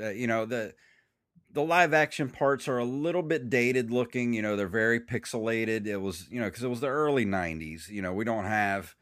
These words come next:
four K like we do nowadays. Um, but the, the other parts, like the actual, uh, you know, going through the mansion, the rooms,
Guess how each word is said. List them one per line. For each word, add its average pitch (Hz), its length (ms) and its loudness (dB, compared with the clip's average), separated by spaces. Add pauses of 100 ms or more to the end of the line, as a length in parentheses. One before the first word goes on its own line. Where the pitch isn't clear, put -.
(140)
four 104 380 2
K 87 540 0 (240)
like 98 180 -2
we 117 140 4
do 120 180 2
nowadays. 80 800 -2 (420)
Um, 87 580 -4
but 107 420 0 (500)
the, 104 260 0
the 98 180 -8
other 175 220 4
parts, 117 320 -2
like 101 140 -2
the 101 140 -2
actual, 92 680 -2
uh, 69 600 -10
you 90 100 -8
know, 85 160 -6
going 117 420 2
through 117 340 6
the 113 100 4
mansion, 101 640 0
the 85 100 -4
rooms, 98 800 -2